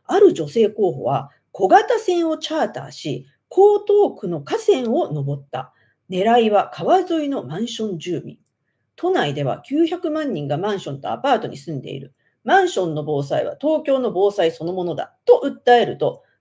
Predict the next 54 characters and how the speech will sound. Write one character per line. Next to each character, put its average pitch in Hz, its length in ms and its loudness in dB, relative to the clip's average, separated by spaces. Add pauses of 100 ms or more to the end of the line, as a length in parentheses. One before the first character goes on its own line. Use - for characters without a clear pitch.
ベ 185 140 0
ラ 254 200 2
ン 440 100 -2
ダ 403 140 0
か 330 160 -2
ら 302 160 0
手 320 160 0
を 359 100 0
振 - 220 -14
る 143 120 -8
人 151 300 -16
も - 240 -8 (180)
い 139 120 -20
た。 - 260 -20 (2250)
え？ 339 280 -2 (1800)
え 254 40 -14
ー、 381 800 0
あ、 233 60 -4
こ 415 100 6
れ 269 60 6
ゆ 339 100 10
り 392 80 8
子 214 80 -2
な 143 60 -6
ん - 20 -10
で 123 60 -14
す - 80 -20
か？ - 240 -18 (560)
こ 233 60 -10
れ 240 60 -4
ゆ 330 60 8
り 302 60 -2
子 - 60 -6
な 139 40 -8
ん 135 40 -18
で - 40 -20
す - 80 -20
か？ 185 80 -14
私 214 260 -10
知 226 120 -6
ら 254 80 -4
な 233 60 -6
い 180 40 -6
ん - 20 -8
だ 139 60 -10
け 139 100 -14
ど 135 80 -14
も。 127 200 -20 (760)
で、 - 60 -20
私、 139 600 -20 (320)
ち - 100 -12
ょ - 20 -18
っ - 140 -20
と - 280 -14